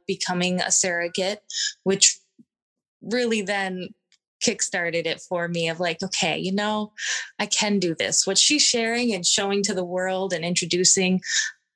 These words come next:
I can do that. Okay. So I reached out to the surrogate agency, and we connected and hit it off, and I went from there. And at the time when I first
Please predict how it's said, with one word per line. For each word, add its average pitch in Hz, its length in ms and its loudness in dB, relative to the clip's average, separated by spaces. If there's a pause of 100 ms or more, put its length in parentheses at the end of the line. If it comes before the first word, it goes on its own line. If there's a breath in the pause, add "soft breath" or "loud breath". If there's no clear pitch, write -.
(180)
I 240 80 -2
can 214 180 2
do 165 140 0
that. - 480 0 (180)
Okay. 208 360 2 (180)
So 180 680 2
I 190 80 -2
reached 196 360 0
out 185 240 -4
to 190 420 -2
the 185 140 -2
surrogate 180 440 -2
agency, 202 760 0 (520 loud breath)
and 175 640 -4 (800)
we 196 540 0 (200)
connected 190 520 0
and 185 140 2
hit 180 160 -2
it 185 120 -2
off, 190 320 -2
and 180 140 -2
I 175 140 0
went 175 340 -2
from 180 180 -2
there. 170 340 0
And 156 200 -4 (320 loud breath)
at 208 120 0
the 220 60 -2
time 190 300 0
when 196 140 0
I 165 60 -2
first - 380 0